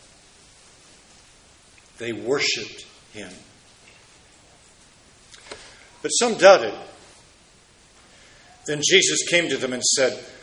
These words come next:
"All authority in heaven and on earth has been given to me. Therefore, go and make disciples of all nations, baptizing them into the name of the Father and of the Son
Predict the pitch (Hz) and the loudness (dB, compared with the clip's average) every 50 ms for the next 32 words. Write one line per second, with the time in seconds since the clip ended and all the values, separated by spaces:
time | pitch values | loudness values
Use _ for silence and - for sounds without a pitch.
0 | - - - - 143 147 165 175 156 151 - - 165 165 165 156 131 127 123 117 | -20 -20 -10 -2 4 6 6 6 6 4 0 2 4 6 6 6 4 2 -2 -2
1 | 110 - 160 160 - 156 156 151 139 127 123 123 123 131 - 151 147 156 156 156 | 0 4 4 6 6 4 0 2 2 0 0 0 -4 -4 0 2 2 2 2 2
2 | - 135 113 107 120 120 117 - 139 147 - 135 123 117 110 127 127 131 127 107 | -2 -4 -4 -4 -6 -8 -2 0 0 0 0 -2 -4 -6 -6 -4 -2 -2 -4 -2
3 | 113 120 156 180 170 - - - 120 101 90 - - - - - - - - - | 2 4 4 4 4 2 -6 -6 -6 -8 -8 -10 -16 -20 -20 -20 -20 -20 -20 -20
4 | - - - - - - - - - - - - - - - - - - - - | -20 -20 -20 -20 -20 -20 -20 -20 -20 -20 -20 -20 -20 -20 -20 -20 -20 -20 -20 -20
5 | - - - - - - - - - 156 170 180 175 170 175 180 175 - 147 139 | -20 -20 -20 -20 -20 -20 -16 -2 4 6 6 6 8 8 6 6 6 4 -2 -2
6 | - - 175 170 170 - 156 147 147 135 - 139 110 139 165 180 185 175 170 170 | 2 4 4 4 4 2 0 0 0 0 -2 -2 4 6 8 8 8 6 4 0
7 | 175 170 - - - - - - - - - - - - - - - - - - | 0 0 -2 -6 -6 -10 -12 -8 -8 -6 -6 -6 -10 -12 -18 -20 -20 -20 -20 -20
8 | - - - - - - - - - - - - - - - - - - - - | -20 -20 -20 -20 -20 -20 -20 -20 -20 -20 -20 -20 -20 -20 -20 -20 -20 -20 -20 -20
9 | - - - - - - - - - 151 165 180 - - - 165 165 165 160 - | -20 -20 -20 -20 -20 -20 -20 -2 4 6 6 6 6 4 4 6 6 6 6 2
10 | - 160 160 165 113 - - - - 143 151 156 160 - - 160 151 139 139 123 | -2 -2 -2 -2 -4 -8 -12 -4 0 0 2 2 0 -2 -4 -4 -4 -2 -2 -2
11 | 143 139 139 143 151 156 156 147 143 127 135 131 - - - 151 147 147 147 147 | -2 0 2 2 4 4 4 2 0 -2 -2 -4 -4 4 6 8 8 8 6 4
12 | 147 147 156 - - 131 123 120 110 113 117 - - - 156 147 143 143 143 | 0 0 0 0 -2 -4 -4 -4 -6 -4 -2 0 0 2 4 4 2 2 0